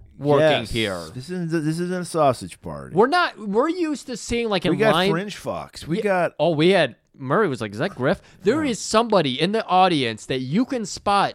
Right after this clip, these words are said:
Speaker 1: that represents you as a human being in every phase of your life. This movie is a mirror.
Speaker 2: Ex-, yeah, except everybody's clothes were too big.
Speaker 1: <laughs>
Speaker 2: Two
Speaker 1: You're
Speaker 2: sizes too big.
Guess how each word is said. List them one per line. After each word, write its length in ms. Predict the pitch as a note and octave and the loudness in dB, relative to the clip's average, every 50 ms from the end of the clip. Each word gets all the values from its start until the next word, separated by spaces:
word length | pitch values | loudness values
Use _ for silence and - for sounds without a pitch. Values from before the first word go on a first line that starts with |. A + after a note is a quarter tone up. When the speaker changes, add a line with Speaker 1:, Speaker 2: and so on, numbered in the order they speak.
| _ _ | _ _
Speaker 1:
that 220 | - E3 D3 A#2+ A#2+ | -8 -6 -6 -6 -2
represents 600 | C3+ D3 E3+ - G3+ F#3 D3+ E3+ D#3+ C3+ - A#2 | -2 -2 -2 -2 -4 -4 -4 -4 -6 -6 -8 -12
you 540 | A2 A2 A#2 C#3+ E3+ E3+ D3 A#2+ G2+ E2 - _ _ _ _ _ _ _ _ _ _ - | -12 -6 -2 2 2 2 2 2 -2 -6 -10 _ _ _ _ _ _ _ _ _ _ -2
as 200 | D#3+ F3+ F#3 D#3 | 0 0 0 0
a 60 | E3 | -2
human 500 | D3 - - G3+ G#3 G#3 A3 G#3 G3 D#3+ | -4 -2 -2 -2 0 2 2 0 0 -2
being 360 | D3 F3+ F#3 F3+ E3 C#3+ A#2+ | -2 0 0 2 0 0 -2
in 160 | A2+ A#2 C#3 - - | -6 -8 -8 -4 -2
every 260 | F3+ F#3+ G3 F#3+ A#3 | 0 0 0 -2 -4
phase 340 | G#3+ - - G3 F3+ F3 E3 | -6 -6 -4 -4 -2 -2 -2
of 80 | D#3 C3+ | -2 -4
your 200 | B2 C3 C3+ B2+ | -4 -4 -4 -4
life. 420 | A#2+ B2+ C3 B2+ A2+ G2 - - - | -2 0 0 0 0 -2 -6 -10 -6
This 200 | D#3+ G#3+ A3+ - | -6 -6 -4 -4
movie 300 | B3 A3 A#3+ C4 A#3 G#3+ | -4 -4 -4 -2 0 2
is 140 | F#3 E3 C#3 | 2 2 0
a 20 | C3 | -2
mirror. 480 | B2 B2 C#3 D3+ A#2+ C#2+ - - - _ _ _ _ _ _ _ _ _ _ _ _ _ | -4 -4 -4 -4 -4 -6 -10 -18 -20 _ _ _ _ _ _ _ _ _ _ _ _ _
Speaker 2:
Ex-, 240 | F#2+ - - - _ | -20 -20 -20 -20 _
yeah, 220 | B2 A2 G2 D2+ | -10 -10 -10 -10
except 300 | C2 B1 - - G#2 E2+ | -10 -14 -12 -12 -12 -10
everybody's 380 | - G#2+ G#2 G#2+ G#2 G#2+ G2+ - | -10 -12 -10 -10 -10 -10 -10 -12
clothes 320 | - - G2 F2+ E2+ - | -12 -12 -12 -12 -12 -14
were 120 | - D2 D2+ _ _ _ _ | -18 -20 -20 _ _ _ _
too 140 | - G2+ | -14 -14
big. 260 | E2+ - E2+ D2+ C#2 C2+ - | -12 -12 -14 -14 -14 -16 -18
Speaker 1:
<laughs> 60 | - | -16
Speaker 2:
Two 60 | - A2 - - G#2 | -14 -14 -10 -2 2
Speaker 1:
You're 180 | B3 C#4+ C4+ | 4 4 4
Speaker 2:
sizes 80 | - - | 4 0
too 260 | - - G2+ F#2+ - | -2 -12 -12 -10 -10
big. 280 | - E2+ D#2+ D#2 D#2 | -12 -12 -14 -14 -16